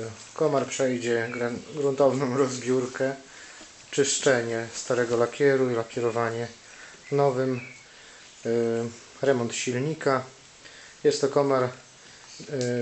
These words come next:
z kwadratowym silnikiem, chociaż biegi,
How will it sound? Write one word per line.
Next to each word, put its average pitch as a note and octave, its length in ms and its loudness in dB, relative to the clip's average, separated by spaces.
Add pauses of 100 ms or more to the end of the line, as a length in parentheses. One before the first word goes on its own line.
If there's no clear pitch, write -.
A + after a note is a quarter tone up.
(280)
z - 160 -6
kwadratowym C3 720 2
silnikiem, C3 760 0 (760)
chociaż C#3 480 4
biegi, D3 680 2